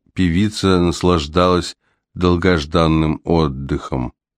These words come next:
"Как вы себя чувствуете?" — тихо спросила она по-английски и дотронулась ладонью до собственного лба, показывая, что волнуется из-за его раны.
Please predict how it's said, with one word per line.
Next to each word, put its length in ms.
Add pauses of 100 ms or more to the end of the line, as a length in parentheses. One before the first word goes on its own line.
(720)
"Как 260
вы 80
себя 280
чувствуете?" — 760
тихо 320
спросила 680
она 200
по-английски 760
и 60
дотронулась 680
ладонью 560
до 260
собственного 720
лба, 320
показывая, 600
что 200
волнуется 560
из-за 240
его 260
раны. 360